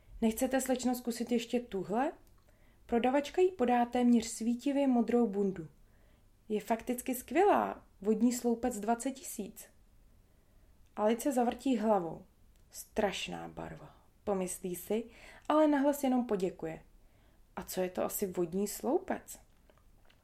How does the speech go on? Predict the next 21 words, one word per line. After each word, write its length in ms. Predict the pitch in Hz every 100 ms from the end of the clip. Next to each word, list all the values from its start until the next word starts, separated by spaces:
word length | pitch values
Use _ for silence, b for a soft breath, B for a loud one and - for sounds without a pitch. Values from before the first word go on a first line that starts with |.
| - -
Podá 260 | 208 208 247
prodavačce 640 | 233 214 220 220 220 277
ty 160 | 277 208
vyzkoušené 600 | 190 - 240 285 262 196
bundy 440 | 165 170 175 220
a 100 | 214
pak 220 | - 240
odejde 320 | 202 214 226
do 160 | 233 214
H 160 | 214 240
a 280 | - -
M 200 | 190 220 226
a 60 | 214
tam 200 | 226 240
si 120 | 277
koupí 320 | 277 277 190
krásnou 760 | - 214 226 240 - 269 269 269 B B B
zeleno-růžovou 920 | 214 262 311 349 262 226 254 277 233
bundu 380 | 190 208 226 220
do 140 | 196 190
pasu. 440 | 185 180 -